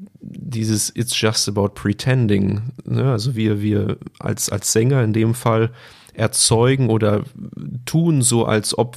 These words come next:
wir in dieser Stimmung wären und das wird dann transportiert, äh, zum Publikum und das denkt dann, dass wir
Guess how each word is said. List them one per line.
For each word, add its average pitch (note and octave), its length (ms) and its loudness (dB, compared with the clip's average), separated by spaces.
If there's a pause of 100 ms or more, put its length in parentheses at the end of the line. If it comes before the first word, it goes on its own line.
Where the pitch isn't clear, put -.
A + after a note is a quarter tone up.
(100)
wir A2+ 260 2
in A2 160 2
dieser A2 260 0
Stimmung G#2+ 460 0
wären G#2+ 180 2
und G#2 180 0
das - 380 2
wird A2+ 260 0
dann G#2+ 140 2
transportiert, G#2+ 920 -2 (460)
äh, G#2+ 120 0
zum G#2+ 220 0
Publikum A2 680 -2 (260)
und A#2 120 0
das G#2+ 280 0
denkt C3 360 2
dann, A2+ 160 2
dass G#2+ 320 2
wir B2+ 420 4